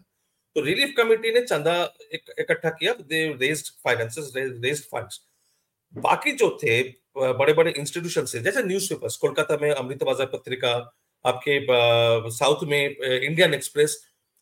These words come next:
वो लोग अपने, अ, हिसाब से, अ, इंडिपेंडेंटली भी पैसा इकट्ठे करते रहे। तो लाखों रुपए इकट्ठा हुआ उस time पे, नाइनटीन फ़ोर्टी फ़ाइव फ़ोर्टी सिक्स की बात है, लाखों रुपए।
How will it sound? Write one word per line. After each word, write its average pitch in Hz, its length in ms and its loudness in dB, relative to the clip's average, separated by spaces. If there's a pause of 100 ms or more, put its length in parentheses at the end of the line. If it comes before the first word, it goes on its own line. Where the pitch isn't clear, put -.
(420)
वो 247 180 8
लोग 262 480 4
अपने, 226 360 4
अ, 190 680 4 (320)
हिसाब 151 360 0
से, 208 200 0
अ, 277 120 -4 (680)
इंडिपेंडेंटली 214 840 2
भी 240 160 0
पैसा 214 360 0
इकट्ठे 151 360 -4
करते 120 280 -10
रहे। 98 160 -12 (560)
तो 330 80 -2
लाखों 160 840 0
रुपए 226 560 6
इकट्ठा 170 520 -2
हुआ 120 160 2
उस 240 320 -2
time 196 240 4
पे, 117 100 -4
नाइनटीन 156 300 0
फ़ोर्टी 175 280 -2
फ़ाइव 175 240 0
फ़ोर्टी 175 240 -4
सिक्स 175 240 -8
की 170 100 -6
बात 113 220 -2
है, 113 80 -6
लाखों 214 500 2
रुपए। 143 260 -8